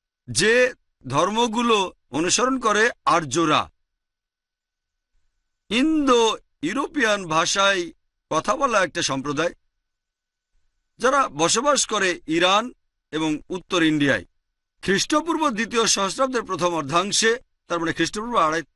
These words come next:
থেকে দুই হাজারের মধ্যে। আর্য ধর্ম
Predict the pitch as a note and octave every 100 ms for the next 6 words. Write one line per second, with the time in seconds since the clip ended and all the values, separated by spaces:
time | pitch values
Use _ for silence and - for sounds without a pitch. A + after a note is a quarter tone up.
0 | - D#3 G3 D3 D3 C3+ C3 B2 A#2+ B2+
1 | G#2 B2+ - _ _ _ _ _ _ _
2 | _ _ _ _ _ _ _ _ _ _
3 | _ _ _ _ _ _ _ _ _ _
4 | _ _ _ _ _ _ _ - D#3 F3+
5 | E3+ A3+ G#3+ C4 F#4 F#4 -